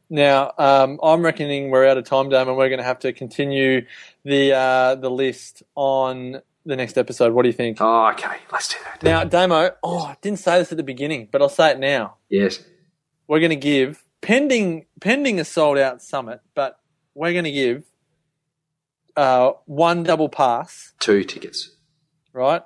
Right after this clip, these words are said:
Speaker 1: Two tickets.
Speaker 2: Yep.
Speaker 1: Oh, no, you know what? I can't do it. Sorry.
Speaker 2: Why not?
Speaker 1: It's too tricky. Oh, no, no, I'll do it. But, I mean, it has to be two single passes.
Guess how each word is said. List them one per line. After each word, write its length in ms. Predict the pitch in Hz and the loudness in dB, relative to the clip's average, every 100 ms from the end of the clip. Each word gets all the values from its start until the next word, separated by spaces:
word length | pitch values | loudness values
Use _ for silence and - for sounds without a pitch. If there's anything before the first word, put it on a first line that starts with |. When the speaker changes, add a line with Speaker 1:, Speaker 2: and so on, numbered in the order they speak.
| - | -4
Speaker 1:
Two 180 | 160 | -2
tickets. 540 | 175 156 160 202 - - | 0 0 0 -2 -4 0
Speaker 2:
Yep. 280 | 113 127 - | 0 0 -8
Speaker 1:
Oh, 260 | 170 180 185 | 0 2 4
no, 120 | 185 | 2
you 140 | 180 | 0
know 160 | 185 190 | 2 2
what? 180 | 190 - | 2 0
I 40 | |
can't 280 | 170 190 180 | -2 -4 -2
do 140 | 160 147 | 0 -2
it. 120 | 135 | 0
Sorry. 320 | 151 143 165 - | 2 4 2 -2
Speaker 2:
Why 180 | 147 165 | 2 4
not? 260 | 180 117 | 4 2
Speaker 1:
It's 100 | - | -4
too 100 | - | -14
tricky. 180 | 165 131 - - | -12 -12 -14 -2
Oh, 100 | 185 | 0
no, 100 | 196 | 2
no, 100 | 196 | 2
I'll 120 | 196 | 2
do 180 | 185 262 | 2 2
it. 240 | 180 - | 2 0
But, 120 | 156 180 | 0 2
I 60 | |
mean, 240 | 180 175 175 | 2 -2 -2
it 80 | 175 | -4
has 200 | 170 190 | 0 0
to 80 | 190 | 0
be 100 | 175 | -6
two 240 | - 180 | 0 0
single 300 | 170 170 160 | 0 -2 -6
passes. 600 | - 143 143 139 113 - | -2 -2 -2 -8 -16 -18